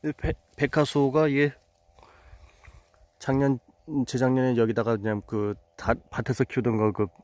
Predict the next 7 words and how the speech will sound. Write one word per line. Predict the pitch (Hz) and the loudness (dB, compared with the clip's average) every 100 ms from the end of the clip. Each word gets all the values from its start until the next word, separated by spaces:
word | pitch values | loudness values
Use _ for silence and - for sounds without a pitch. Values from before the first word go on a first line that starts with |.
| _ _ | _ _
그 | - 107 101 | -2 0 0
밭에, | - 101 127 - | -4 2 2 2
밭에다가 | 104 120 117 117 127 | -2 0 4 4 2
그 | - - _ _ - | 0 -6 _ _ -14
비료나 | - 120 120 113 | -2 2 4 2
태-, | - - - - | -2 -12 -12 0
화-, | - | 0